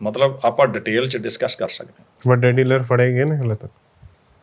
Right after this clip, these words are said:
Speaker 1: ਹਰ ਵਾਰੀ ਕੋਸ਼ਿਸ਼, ਸਰਕਾਰਾਂ ਇਹ ਕਹਿੰਦੀਆਂ ਨੇ ਕਿ ਅਸੀਂ ਵੱਡੇ ਡੀਲਰ ਫੜੇ ਨੇ,
Speaker 2: ਹੂੰ।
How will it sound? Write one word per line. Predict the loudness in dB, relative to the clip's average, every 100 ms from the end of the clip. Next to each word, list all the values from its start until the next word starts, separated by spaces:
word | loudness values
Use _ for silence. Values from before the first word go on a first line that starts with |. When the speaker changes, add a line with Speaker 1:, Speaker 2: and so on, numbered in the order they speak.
| -20 -20 -20 _ _ _ -20 -20
Speaker 1:
ਹਰ | -4 2 6
ਵਾਰੀ | 6 4
ਕੋਸ਼ਿਸ਼, | 4 4 4 0
ਸਰਕਾਰਾਂ | 0 2 6 6 6
ਇਹ | 4
ਕਹਿੰਦੀਆਂ | 0 -2 -2
ਨੇ | -2
ਕਿ | -2 -2
ਅਸੀਂ | 0
ਵੱਡੇ | 0 0 0
ਡੀਲਰ | -2 0 0
ਫੜੇ | 2 2 2
ਨੇ, | -2 -10 _ -18 -4
Speaker 2:
ਹੂੰ। | -2 0